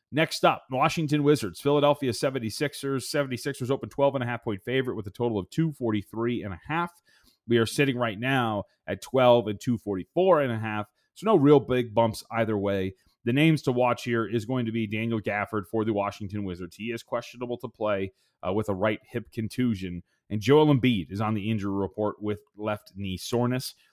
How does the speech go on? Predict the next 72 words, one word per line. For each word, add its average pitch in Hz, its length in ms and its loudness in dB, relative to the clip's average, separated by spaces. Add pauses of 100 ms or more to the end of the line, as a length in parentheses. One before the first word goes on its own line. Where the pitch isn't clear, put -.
(160)
This 160 260 0
one 151 180 4
essentially, 123 560 2
and 117 120 -2
this 170 100 -2
is 135 80 -6
kind 139 180 -2
of 104 60 -6
the 95 140 -6
theme 113 260 -6
throughout 104 300 -4
the 101 80 -10
entire 95 360 -6
show 101 200 -2
today, 101 280 0
which 95 200 -4
is 95 260 -6 (540)
I, 151 140 -2 (100)
I 147 180 6
think 175 220 -2
there, 127 120 4
there's 104 200 2
a 95 60 -2
lot 107 200 -2
of 101 80 -4
injuries 113 380 -4 (280)
that 110 160 -6
are 104 160 -2
impacting 107 480 -4
every 101 140 -4
single 98 280 -4
line 101 280 -4
that 85 100 -8
I 87 60 -8
don't 104 280 -6
know 104 140 -4
if 101 100 -8
you 98 80 -10
can 98 140 -10
really 98 180 -4
get 95 160 -6
in, 110 180 -6
'cause 92 160 -10
if 95 80 -10
Joel 123 280 2
Embiid 113 160 -2
doesn't 104 200 -4
play, 113 140 0
you 101 80 -4
leave 95 160 -8
twelve 104 240 -4
and 95 80 -10
a - 20 -10
half, 139 220 -4 (400)
you're 117 120 -2
gonna 113 120 -2
see 113 160 -2
a 110 40 0
number, 101 400 -2 (100)
or 104 80 -6
excuse 110 160 -8
me, 95 40 -8
twelve, 135 320 0 (240)
you're 117 120 -2
gonna 110 80 -4
see 117 120 -4
this 101 140 -4
number 104 160 -4
dip 101 180 -8
down 98 180 -6
to, 90 60 -14
like, 90 220 -12